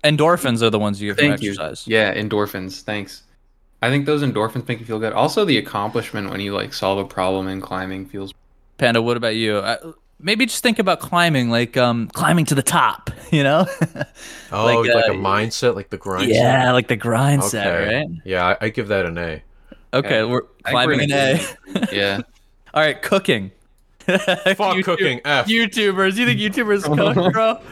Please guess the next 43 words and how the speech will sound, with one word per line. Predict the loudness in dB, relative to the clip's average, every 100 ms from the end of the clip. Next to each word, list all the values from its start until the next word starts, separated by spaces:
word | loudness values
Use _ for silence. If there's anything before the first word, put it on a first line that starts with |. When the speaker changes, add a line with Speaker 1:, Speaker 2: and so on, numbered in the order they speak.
| -20 -18 -4 0
Speaker 1:
Well, | 2 2
we | 2
got | 2 2
DoorDash | 2 2 2 0
for | -4
that. | -2 -2
Speaker 3:
Man, | 2 2 2 0
yeah, | 0 2 2
we | -2
should | -2
get | -2
a | -2
sponsor | -2 -2 -2 -2 -4
right | -4
now. | -4
That | -6 -6
sucks. | -8 -8 -10 -18 -10 -10 -10 _ _ _ _ _ _ _ -14 -4
Speaker 2:
Dude, | 2
I | 2
Speaker 3:
Fuck. | 2
Speaker 2:
used | 0
to | -2
cook | -2 0 0 0
all | 0 0
the |
time. | -4 -6 -6 -8 -12 _ _ _ _ _ _ _ -8
Uh, | -4 -2 -4 _ _ -2
y-, | 0 0 -2
during | 0 2 2
the | 0
pandemic, | 0 -2 0 0 0 0
I | 0
was | 2 -2 -2
learning | -4 -4 -4 -6
a, |
one | -6 -2 0 0
recipe | -2 -2 -4 -4
per | 0 0
week, | 0 -2 -4
and | -4
it | -2
was, | -4 -4 -4
like, | -2 -4 -8